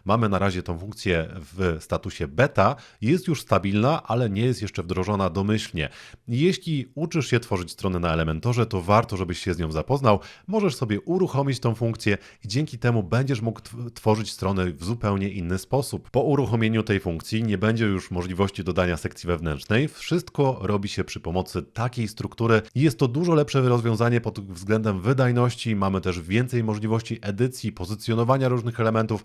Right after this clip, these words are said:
Więcej na temat ustawień tego narzędzia dowiesz się z mojego kursu WordPress Elementor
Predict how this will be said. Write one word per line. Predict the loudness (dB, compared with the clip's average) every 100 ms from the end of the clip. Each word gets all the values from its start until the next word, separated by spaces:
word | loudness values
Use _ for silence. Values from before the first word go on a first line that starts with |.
| -8
Więcej | 0 2 4 2
na | 2
temat | 2 0 -4
ustawień | -12 0 2 4 2
tego | 0 0
narzędzia | 2 2 0 0
dowiesz | 0 -2
się | -2 -4
z |
mojego | -2 -2 -2
kursu | -4 -6 -2
WordPress | -2 -2 -6 -6
Elementor | -6 -2 0 0